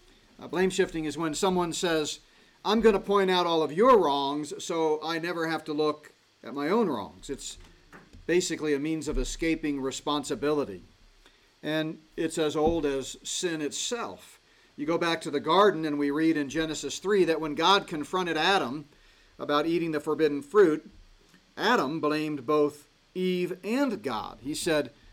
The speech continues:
"The woman you gave me gave me the fruit." <laughs> And then when God turned to Eve, she blamed Satan. "Well, the serpent deceived me," she said. So it wasn't her fault,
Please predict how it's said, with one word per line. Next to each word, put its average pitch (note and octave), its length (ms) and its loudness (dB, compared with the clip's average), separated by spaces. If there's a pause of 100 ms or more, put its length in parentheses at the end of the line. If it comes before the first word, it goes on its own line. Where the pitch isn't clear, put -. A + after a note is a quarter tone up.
(140)
"The D#3 200 2
woman F#3+ 520 4
you G3 480 0
gave G#3+ 380 6
me D3 340 -4 (1120)
gave F#3+ 360 10
me F#3 160 8
the F#3+ 100 12
fruit." F#3+ 380 2 (180)
<laughs> - 100 -8 (840)
And D3 180 -8
then E3 200 2
when D#3 160 -4
God F3 280 4
turned F3 260 2
to E3+ 100 2
Eve, G3+ 340 4
she A3 240 0
blamed E3+ 340 -4
Satan. B3 500 0 (340)
"Well, F3 240 2
the D#3+ 140 0
serpent A#3 600 2
deceived G#3 520 0
me," G#2+ 240 -8 (540)
she A#2+ 220 -10
said. G#2+ 400 -10
So C#3 140 -8
it C#3 80 -6
wasn't D3+ 300 -2
her F#3 160 0
fault, C#3+ 420 -2